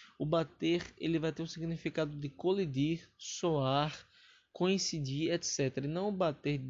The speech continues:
dar uma porrada. Certo? Vamos aqui agora pra significação contextual.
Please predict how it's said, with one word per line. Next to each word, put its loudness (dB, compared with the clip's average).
dar 2
uma 0
porrada. -8
Certo? -2
Vamos 0
aqui 2
agora 4
pra 0
significação -2
contextual. -2